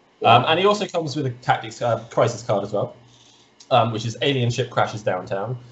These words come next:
Speaker 1: Now, this is one of the ones where it's a C map, so there's three across the middle. Um,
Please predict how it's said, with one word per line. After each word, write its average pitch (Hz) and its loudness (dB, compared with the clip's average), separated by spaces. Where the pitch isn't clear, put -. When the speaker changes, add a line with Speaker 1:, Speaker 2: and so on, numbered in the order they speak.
Speaker 1:
Now, 123 4
this 151 0
is 151 -8
one 151 0
of 123 -2
the 139 -6
ones 127 2
where 110 4
it's 110 -8
a 117 -8
C 151 -4
map, 95 -2
so - -4
there's 104 -2
three 143 2
across 123 2
the 117 -4
middle. 101 -4
Um, 107 4